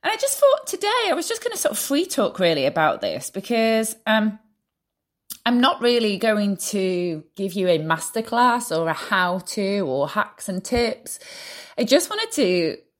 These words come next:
yeah, just chew the fat a little bit on how, how that feels, because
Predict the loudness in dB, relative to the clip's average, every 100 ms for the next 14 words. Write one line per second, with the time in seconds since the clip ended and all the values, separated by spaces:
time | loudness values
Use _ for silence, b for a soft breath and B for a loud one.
0 | -10 -2 2 4 4 0 -6 -8 -12 _
1 | -6 -2 -2 -2 2 2 2 0 0 0
2 | -2 -2 -6 -6 -2 0 0 -2 -6 b
3 | b _ -2 2 2 2 -2 -4 0 2
4 | 2 0 -4 -2 0 0 -2